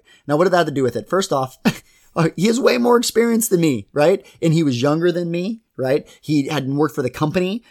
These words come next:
for zero amount of time. Today was his first day, and he was telling me all the things and all the perspective he had from different, uh, things that he had gone through, right? And his, his experience, and he was sharing his lens with me,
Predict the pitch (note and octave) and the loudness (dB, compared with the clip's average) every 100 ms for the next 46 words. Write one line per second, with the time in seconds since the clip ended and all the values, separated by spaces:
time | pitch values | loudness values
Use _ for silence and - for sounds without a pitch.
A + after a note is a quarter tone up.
0 | _ D3 C3+ A#2+ - A#2 C3 F3+ F3 D#3+ | _ 0 2 0 -4 -2 2 2 2 0
1 | C#3+ B2+ B2+ A#2 A#2+ C#3+ D#3 C#3+ C3+ B2+ | -4 -6 -8 -8 -6 -2 -2 -2 -6 -8
2 | - D3 - D3 C#3+ C#3 D#3+ - D#3+ D#3+ | -4 -4 -2 -2 0 -2 -2 -2 -4 -2
3 | D3+ D3+ - D#3+ F3 D#3 D3 C#3 C3+ C#3 | -2 -2 0 -2 -2 -4 -4 -6 -6 -8
4 | - - D3 C3+ - - D#3 D3 A2 C#3+ | -8 -6 -6 -6 -8 -8 -8 -6 -6 -8
5 | _ _ - D3 B2+ C#3 D#3 E3+ F3 - | _ _ -8 -6 -2 -2 0 -2 -6 -8
6 | - _ - C3 B2 D3 C3+ B2 D3+ C#3 | -14 _ -6 -4 -2 -2 -4 -4 -4 -4
7 | B2+ F#3 C4 - G#2+ - B2 D#3 C3 D#3+ | -2 -2 -4 -10 -12 -6 -4 -2 0 -2
8 | C#3 C#3+ E3+ E3 C3+ - G3+ E3+ B2 A#2+ | -2 -2 -2 -4 -8 -6 -4 -4 -6 -4
9 | B2 C3 - - D#3 E3+ D3+ C#3 D#3+ C3 | -4 -4 -4 -2 -2 -2 -2 -2 -2 -4
10 | C#3 C#3+ C#3+ B2 D3+ D3+ D#3+ D3 | -6 -6 -4 -2 -4 -2 -6 -6